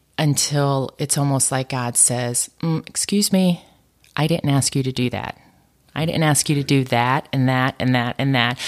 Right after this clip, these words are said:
But I'm doing your work in the, in the church, and I'm, I'm teaching the kids, and I'm in Sunday school, and I'm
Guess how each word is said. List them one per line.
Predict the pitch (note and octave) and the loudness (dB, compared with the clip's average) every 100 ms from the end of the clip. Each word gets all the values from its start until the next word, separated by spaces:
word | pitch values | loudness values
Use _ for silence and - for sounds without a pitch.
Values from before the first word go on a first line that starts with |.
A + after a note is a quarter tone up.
| - | -4
But | - | 2
I'm | G3 | 4
doing | F#3 G#3+ A#3 | 6 8 8
your | A3+ F#3 | 8 6
work | F#3 G#3+ G#3+ | 4 4 4
in | E3+ | 4
the, | D#3+ C#3+ - - - | 4 4 0 -8 -2
in | E3+ E3+ | 2 2
the | D#3+ D3 C#3+ C3+ | 2 2 0 -2
church, | - - A#3+ B3 A#3+ | 0 2 2 2 2
and | F#3+ | 0
I'm, | D#3+ D3+ - - | 0 -2 -6 -8
I'm | - D3 | -4 -2
teaching | - B3 - A3+ | -2 0 2 2
the | G#3+ | 0
kids, | - G#3 G#3+ G#3 | -2 -2 -2 -2
and | |
I'm | E3 F3+ | -2 -2
in | G3+ | 0
Sunday | - A3 A3 | 0 2 0
school, | G#3+ - A3+ A3 | 0 -2 0 0
and | G3 | 0
I'm | D#3 | -2